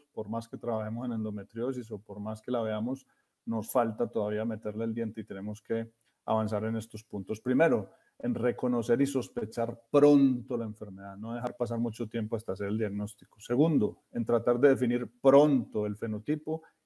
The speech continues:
y clasificarla. Eso va a ser de mucha ayuda para después si hay que definir algún tipo de manejo quirúrgico. Tercero, iniciar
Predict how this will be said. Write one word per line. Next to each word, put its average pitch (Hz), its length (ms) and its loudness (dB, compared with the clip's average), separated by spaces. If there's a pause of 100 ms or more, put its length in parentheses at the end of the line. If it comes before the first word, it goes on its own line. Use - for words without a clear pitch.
(120)
y 120 180 -2
clasificarla. 107 840 -2
Eso 107 160 -4
va 117 80 2
a 113 60 0
ser 120 140 -4
de 120 100 0
mucha 123 320 -4
ayuda 117 240 -4
para 104 240 -8
después 104 340 -8
si - 120 -8
hay 113 60 -4
que 120 140 -6
definir 107 320 -6
algún 107 240 -10
tipo 110 220 -10
de 104 80 -6
manejo 101 280 -14
quirúrgico. 104 560 -14 (600)
Tercero, 135 440 6
iniciar 127 460 2